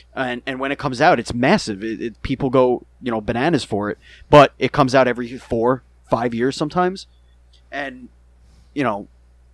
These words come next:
I, I'm not a big fan of Halo, but there's no denying its, its appeal. And I think if you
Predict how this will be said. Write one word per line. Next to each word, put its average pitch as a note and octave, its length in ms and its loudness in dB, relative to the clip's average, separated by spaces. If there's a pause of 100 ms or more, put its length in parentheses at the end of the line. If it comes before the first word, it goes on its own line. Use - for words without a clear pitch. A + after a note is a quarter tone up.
I, A#2 240 -2
I'm D#3 140 0
not D#3 180 6
a C3+ 40 2
big C3 200 0
fan E3 280 -4
of B2 60 -4
Halo, A#2+ 300 -4
but A2 120 -8
there's A#2+ 160 -8
no C3 300 -4 (400)
denying A#2 640 0
its, - 400 -10
its B2 220 -10
appeal. A2+ 480 -2
And A2+ 80 -8
I A#2+ 40 -8
think C#3 240 -8
if A#2+ 140 -12
you B2 240 -10